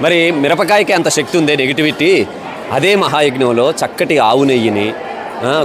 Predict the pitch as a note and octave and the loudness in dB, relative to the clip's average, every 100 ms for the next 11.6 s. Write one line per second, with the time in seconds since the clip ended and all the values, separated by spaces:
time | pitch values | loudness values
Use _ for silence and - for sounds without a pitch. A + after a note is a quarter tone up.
0 | G#2+ E3+ B2 A#2 G#2 A2 G#2+ G2+ G#2 F#2+ | 0 2 2 2 2 2 0 0 0 0
1 | D3+ F3 D#3+ C3+ B2 B2 A2 A#2+ D3+ D3+ | 0 2 2 0 0 -2 0 2 2 2
2 | C3 A#2 C3 C3 A#2+ A2+ G#2 G#2 - - | 2 2 2 2 -2 0 -2 -2 -8 -16
3 | - B2 - C#3 C3 B2 A#2 D#3+ C3+ B2+ | -6 -4 0 2 2 0 2 2 2 2
4 | C#3+ D3+ C3 C3+ A#2 A2 A2 A2+ C3 D3+ | 0 2 0 0 0 0 0 0 2 0
5 | C3+ A#2+ A#2 - A2+ A2 A#2+ D3 C3+ B2 | 0 0 -2 0 0 0 0 2 2 2
6 | A#2 - C3+ B2 A#2 A2+ A2 - - - | 0 0 0 0 0 2 2 0 -10 -2
7 | A2 G#2+ - D3+ D3+ B2+ B2 A#2 C3 A#2 | 0 2 0 -2 0 0 2 2 0 0
8 | A2 G#2+ - - A#2 C#3 D#3 G3+ G3+ F3 | 0 0 -4 -4 -2 2 2 2 2 2
9 | D3 B2+ F3+ F3 D#3 C3+ C#3 C3 A#2 D3 | 0 0 0 2 2 0 -2 0 0 0
10 | F3+ - D#3+ D#3 E3+ E3 D3+ D3 A2+ C#3+ | -2 -2 0 2 0 0 0 0 0 0
11 | C#3 B2+ B2 A#2 A2 | 0 0 0 0 0